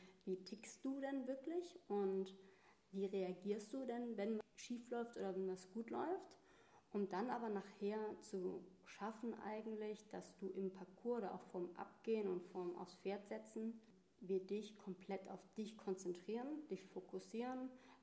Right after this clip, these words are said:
Da sind zum Beispiel, das ist ganz simpel für jeden, sind Atemübungen,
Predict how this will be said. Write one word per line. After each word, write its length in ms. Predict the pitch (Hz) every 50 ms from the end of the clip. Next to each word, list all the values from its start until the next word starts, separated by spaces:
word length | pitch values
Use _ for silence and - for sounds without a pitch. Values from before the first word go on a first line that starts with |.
| -
Da 200 | - 185 185 185
sind 200 | 180 180 180 180
zum 100 | - 185
Beispiel, 500 | 175 175 175 175 175 - 185 175 175 175
das 200 | 170 180 180 -
ist 180 | 185 - - -
ganz 260 | - 175 175 175 175
simpel 380 | - 226 240 233 214 196 196 190
für 140 | 196 - 180
jeden, 340 | 175 185 185 180 185 185
sind 240 | 180 180 185 180 -
Atemübungen, 840 | 180 202 254 - 262 240 220 - - 220 202 214 220 220 220 226